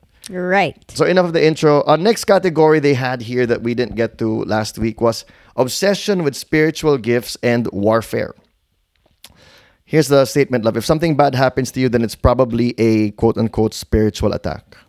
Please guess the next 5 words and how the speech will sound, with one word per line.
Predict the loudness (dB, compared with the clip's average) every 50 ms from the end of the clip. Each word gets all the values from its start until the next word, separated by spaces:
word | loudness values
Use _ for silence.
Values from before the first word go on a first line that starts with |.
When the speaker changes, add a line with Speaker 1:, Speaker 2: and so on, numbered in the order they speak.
| -20 _ -14
Speaker 1:
Mm-hmm. | -12 -10 -10 -10 -10 -10 -12 -14 -14 -18 _ -20 _ _ _ _ _ _ _ _ _ _ _ _ _ _ _ 0
Speaker 2:
Yeah, | 2 4 4 4 0 -2 -8 -8 -6
I've | -6 -6 -6
experienced | -8 -6 -4 -2 0 0 0 -2 -4 -4
this. | -6 -6 -8 -10 -18 -20 _